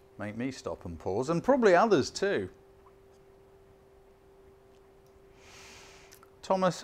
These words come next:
O'Neill, I liked your soaring shot here. I think I like the colours. Um, I'm guessing you've gone for a bit of a sepia look, uh, and it kinda works.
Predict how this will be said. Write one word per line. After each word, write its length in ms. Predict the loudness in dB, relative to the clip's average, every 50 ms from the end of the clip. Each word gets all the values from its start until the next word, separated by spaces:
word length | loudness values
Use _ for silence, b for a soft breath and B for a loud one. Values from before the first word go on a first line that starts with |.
| -6 -4
O'Neill, 380 | -4 -2 -2 -2 0 0 0
I 60 | 0
liked 420 | 0 -2 -4 -4 -6 -8 -14 -16 -14 -8
your 420 | -6 -4 -2 0 0 0 -2 -4 -10 -18
soaring 600 | -20 -18 -18 -12 -10 -8 -8 -8 -8 -8 -10 -10
shot 440 | -12 -14 -12 -10 -10 -10 -12 -14 -14 -12
here. 360 | -10 -10 -8 -8 -8 -10 -12 -14 -20 -20 -20 _ -20 _ _ _ _ -20 -20 -20 -20 -20 -20 -20 -20 -20 -20 _ _ -20 -20 -20 -20 -20 -20 -20 -20 -20 -10
I 40 | -6
think 160 | -4 -4 -2
I 60 | -2
like 260 | 0 0 0 -2 -4 -8 -16 -20 -20 -20 -20 -20 -20 _ _ -20 -20 -20 _ -12 -10
the 80 | -10 -10
colours. 640 | -8 -6 -6 -4 -4 -4 -4 -6 -8 -12 -18 -20 -20 B B B B B B B B B -20 -14 -6
Um, 420 | -2 0 2 2 0 -2 -6 -10 -12 -20 -20 -20 -20 _ -8
I'm 120 | -6 -6
guessing 420 | -2 -2 -4 -4 -4 -6 -6 -4 -4
you've 200 | -4 -6 -6 -2
gone 280 | -2 0 0 0 -4
for 120 | -4 -6 -6
a 40 |
bit 140 | -6 -4 -4
of 80 | -4 -6
a 40 | -6
sepia 580 | -10 -12 -10 -8 -8 -8 -8 -8 -8 -8 -8
look, 440 | -6 -6 -6 -6 -6 -8 -12 -16 -20 B B B B B B B -6
uh, 580 | -2 0 2 4 4 4 4 4 4 2 0 -2 -6 B B B B B B B B B -20 -20 -20 -20 -20 _ -4
and 140 | -2 0 0
it 180 | -2 -2 -6 -6
kinda 360 | 0 2 2 4 4 2 2
works. 880 | 2 2 2 4 4 4 2 2 0 -8 -14 -14 -14 -14 -14 -16 -18